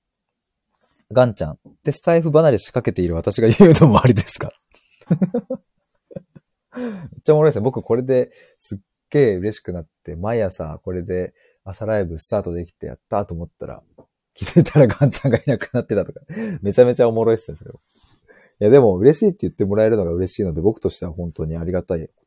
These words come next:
葉ですよ。ありがとうございます。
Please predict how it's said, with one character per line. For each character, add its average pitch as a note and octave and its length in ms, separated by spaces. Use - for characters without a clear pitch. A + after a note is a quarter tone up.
葉 F2 100
で F2+ 80
す - 140
よ。 - 140
あ F2 60
り F#2+ 60
が F#2+ 80
と - 100
う D#2+ 40
ご D#2+ 60
ざ D#2 80
い E2 60
ま E2+ 80
す。 - 320